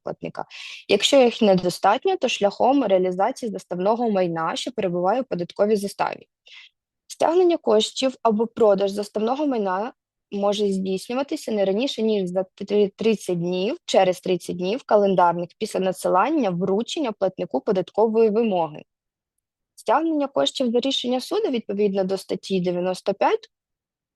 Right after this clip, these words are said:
е, з рах-, із рах-, з рахунків електронних гаманців платниках у банках, небанківських установах здійснюється за рішенням суду.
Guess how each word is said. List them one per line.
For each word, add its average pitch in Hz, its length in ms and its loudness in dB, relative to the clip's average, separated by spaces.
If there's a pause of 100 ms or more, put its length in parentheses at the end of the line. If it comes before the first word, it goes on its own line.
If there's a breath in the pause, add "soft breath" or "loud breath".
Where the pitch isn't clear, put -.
(320)
е, 196 260 4
з 180 120 -2
рах-, 214 180 2
із 208 160 0
рах-, 208 380 -4
з 190 240 4
рахунків 208 600 0
електронних 202 520 -2
гаманців 190 420 -4
платниках 185 540 -2
у 202 60 -2
банках, 277 440 0
небанківських 190 720 -2
установах 277 720 4
здійснюється 233 540 -2
за 196 60 0
рішенням 208 380 -2
суду. 160 360 -4